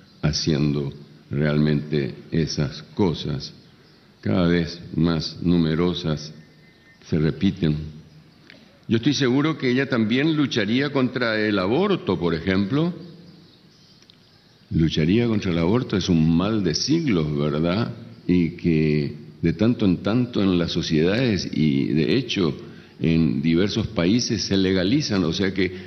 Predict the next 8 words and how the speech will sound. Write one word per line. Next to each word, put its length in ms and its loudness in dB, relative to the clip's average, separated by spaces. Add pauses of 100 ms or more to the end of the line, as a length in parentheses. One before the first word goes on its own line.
(120)
eso 240 0
significa, 640 0 (2750)
no 380 4
es, 380 -2 (1600)
no 160 2
es 160 0
para, 520 -2 (720)
para, 280 2